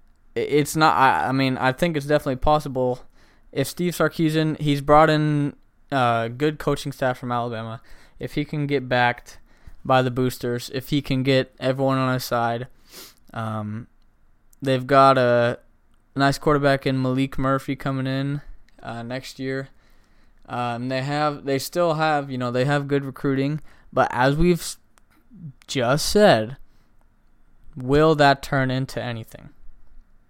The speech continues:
We don't know. Per Football Outsiders dot com, Texas boasts the country's twenty-fifth best returning production rating. Uh, good for second in the Big Twelve.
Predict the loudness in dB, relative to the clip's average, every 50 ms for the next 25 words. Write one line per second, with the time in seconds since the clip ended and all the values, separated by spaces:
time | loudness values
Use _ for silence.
0 | _ _ -20 _ _ _ -20 -20 _ _ -20 _ _ _ -20 -20 -14 -8 -6 -4
1 | -2 -2 -2 -2 -4 -6 -10 -14 -18 -18 -18 -18 -20 -20 -20 -20 -20 _ _ _
2 | _ _ _ _ _ _ _ 12 12 12 12 10 6 2 0 2 6 6 8 10
3 | 10 8 8 6 4 4 4 4 2 2 4 4 4 4 2 -2 -2 0 0 0
4 | 0 -2 -6 -12 -18 -18 -20 -20 -20 -20 -6 0 2 2 2 2 -2 -4 0 2
5 | 2 4 2 2 -4 -10 -14 -12 -8 -8 -6 -4 -2 -2 -2 -2 -4 -4 -6 -6
6 | -6 -8 -6 -4 -4 -2 -4 -4 -6 -4 -2 -2 -2 -2 -6 -6 0 2 2 2
7 | 2 0 -4 -8 -8 -6 -4 -4 -2 -2 -2 -2 -2 0 0 0 2 0 -2 -4
8 | -4 -6 -8 -6 -6 -4 -4 -4 -4 -4 -6 -10 -14 -16 -20 -20 -20 -20 -20 _
9 | _ _ _ _ _ -16 -8 -4 -2 -2 -2 -2 -2 -4 -4 -4 -4 -6 -6 -4
10 | 0 0 0 0 0 -2 -4 -4 -6 -6 -6 -6 -8 -8 -8 -8 -6 -4 -4 -4
11 | -6 -10 -14 -18